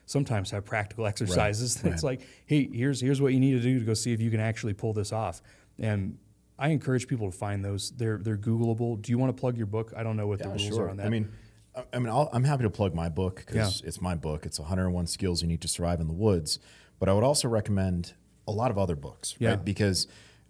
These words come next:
Speaker 2: we live in an age of censorship. We
Speaker 1: Mm-hmm.
Speaker 2: live in an age where the internet can be shut down very quickly. We live in an age where <clears throat> people are being monitored.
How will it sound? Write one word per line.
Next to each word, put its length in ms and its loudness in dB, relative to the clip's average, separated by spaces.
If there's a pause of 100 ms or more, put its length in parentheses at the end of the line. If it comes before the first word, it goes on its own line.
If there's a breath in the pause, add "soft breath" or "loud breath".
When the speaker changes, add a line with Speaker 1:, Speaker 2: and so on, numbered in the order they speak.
(180)
Speaker 2:
we 160 6
live 200 6
in 100 6
an 120 4
age 200 4
of 80 -4
censorship. 680 -4
We 120 2
Speaker 1:
Mm-hmm. 80 6
Speaker 2:
live 100 6
in 60 4
an 80 2
age 300 0
where 260 0
the 160 0
internet 380 0
can 100 -6
be 80 -4
shut 220 -2
down 180 0
very 200 2
quickly. 560 -8 (100)
We 140 -2
live 140 4
in 60 2
an 80 0
age 300 -2
where 260 -2 (340)
<clears throat> 320 -2
people 340 -2
are 80 2
being 280 -2
monitored. 500 0